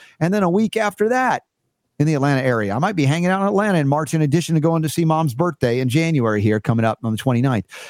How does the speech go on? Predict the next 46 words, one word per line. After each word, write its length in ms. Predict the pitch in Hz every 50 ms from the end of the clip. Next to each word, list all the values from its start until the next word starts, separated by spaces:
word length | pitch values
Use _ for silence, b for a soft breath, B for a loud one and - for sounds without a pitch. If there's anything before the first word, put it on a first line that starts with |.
| B B B
Uh, 240 | - 120 120 120 110
third 240 | - 175 185 180 175
annual 500 | 180 180 180 175 175 170 175 165 139 - _ _ _ _ _ - -
Next 280 | 127 147 180 175 - -
Steps 260 | - 185 170 156 -
Conference, 420 | - 165 156 151 139 - 156 135
thanks 280 | - 156 147 143 - -
to 40 | 120
Tia 220 | - 156 151 131
Severino, 540 | - - 156 139 120 123 139 156 160 165 160
March 240 | 139 131 123 113 -
fourteenth 480 | - 147 151 143 - - 151 147 123
through 80 | 120 113
seventeenth, 580 | - - 156 143 135 131 - - 147 147 139 - B B B B B
and 140 | 123 123
it's 160 | 123 117 - 143
at 160 | 131 120 -
the 160 | 117 104 - _ -
Lake 260 | 120 139 156 151 -
Lanier 300 | 156 151 147 147 143 139
Islands 340 | 139 139 135 135 139 120 110
Resort. 440 | 110 101 - 147 151 156 156 - _
It's 220 | - 143 127 - -
just 240 | 143 131 117 -
a 40 | 127 107
wonderful 400 | 104 127 147 151 135 - 143 117
place. 300 | - - - 139 - -
We 60 | 113
have 60 | 95
a 80 | 90 95
great 340 | 95 - 117 139 139 135
time 280 | - - 135 131 123 117
together, 360 | 110 104 107 104 101 104 98 - B B B B B B B
and 180 | 110 110 104
I 80 | 101 98
hope 180 | 110 131 131 -
to 80 | -
see 180 | - - - 143
you 160 | 127 117 113
there 180 | 107 120 117 107
at 140 | 104 -
that 180 | - 127 123 123
event. 380 | 117 104 117 123 117 120 - - _ _ _ _ _ _ _ _
Uh, 160 | - - 101 95
heal, 480 | 101 117 139 143 139 139 135 139 - _
con-, 140 | - - 98